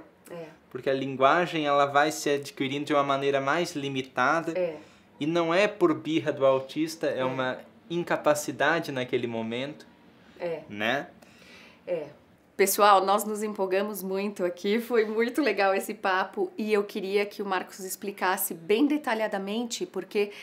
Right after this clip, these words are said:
Speaker 1: é a prova viva, né? Ele é a prova concreta de todas as informações que eu tento passar pra vocês aqui no canal. Então, nós vamos ter que dividir esse vídeo em duas partes. Atenção que na,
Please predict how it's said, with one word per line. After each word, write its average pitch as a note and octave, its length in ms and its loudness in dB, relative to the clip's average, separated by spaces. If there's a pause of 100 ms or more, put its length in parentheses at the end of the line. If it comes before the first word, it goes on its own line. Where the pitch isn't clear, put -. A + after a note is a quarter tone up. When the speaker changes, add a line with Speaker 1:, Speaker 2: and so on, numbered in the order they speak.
(260)
Speaker 1:
é G3+ 160 2
a G#3 60 6
prova G#3 680 0 (520)
viva, F#3+ 560 -2
né? G#3+ 380 4
Ele F#3+ 260 2
é F#3 380 0
a G3 100 -2
prova G3+ 300 -2
concreta B3 960 0 (340)
de G#3 140 -6
todas C4+ 380 0
as B3 120 -4
informações A3+ 840 -2
que - 180 -10
eu G#3 140 0
tento G#3 320 -6
passar G3+ 360 -4
pra G3+ 120 -8
vocês F#3+ 480 -4
aqui F#3+ 240 -6
no F#3 100 -6
canal. F#3 400 -8 (320)
Então, G#3+ 360 0
nós G3+ 200 2
vamos A3 200 -2
ter G3+ 160 -6
que G3+ 100 -8
dividir G3+ 320 -4
esse G3+ 160 -6
vídeo G3+ 300 -6
em G#3 80 -4
duas A#3+ 340 -2
partes. - 560 -6 (380)
Atenção G3+ 520 0
que A3+ 140 -6
na, G3 240 -2